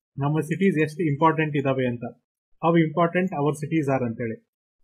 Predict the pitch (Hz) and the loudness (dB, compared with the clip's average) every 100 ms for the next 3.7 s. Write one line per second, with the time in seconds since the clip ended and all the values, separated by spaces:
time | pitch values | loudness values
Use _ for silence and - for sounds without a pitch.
0 | - 175 151 190 196 196 190 175 170 170 | -2 2 4 6 4 4 4 2 2 0
1 | 135 143 180 165 147 165 175 175 175 160 | -2 -4 0 0 2 2 2 -2 0 0
2 | 160 165 170 170 165 143 135 165 160 160 | 0 0 2 2 2 -4 -6 -4 -2 -2
3 | 151 131 151 139 190 202 - | -2 -2 -4 -4 -6 -6 -12